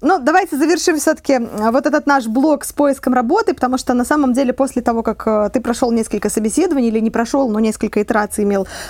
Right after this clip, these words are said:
с H R-ами, общение по твоему портфолио, а, бывает, э, серьезнее, куда наступает проблема, и понимание у человека о том, что он не подходит на те вакансии, куда хочет попасть.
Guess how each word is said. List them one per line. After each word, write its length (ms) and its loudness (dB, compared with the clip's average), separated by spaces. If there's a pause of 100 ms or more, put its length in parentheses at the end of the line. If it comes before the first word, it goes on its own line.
с 180 -8
H 360 0
R-ами, 680 2
общение 340 -2
по 100 -8
твоему 240 -2
портфолио, 560 2 (280)
а, 240 2
бывает, 420 2
э, 640 -2
серьезнее, 500 2
куда 220 0
наступает 460 0
проблема, 520 0
и 60 -2
понимание 480 2
у 40 2
человека 440 0
о 40 -4
том, 120 0
что 160 -2
он 100 2
не 100 2
подходит 480 -2
на 100 -2
те 120 0
вакансии, 420 -2
куда 220 -2
хочет 280 -4
попасть. 540 -6